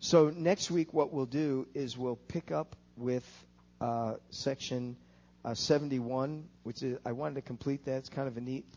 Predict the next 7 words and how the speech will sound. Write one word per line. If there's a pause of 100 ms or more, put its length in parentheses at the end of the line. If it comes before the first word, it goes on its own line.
(120)
pa-, (120)
section (340)
on
the
death (300)
of
John,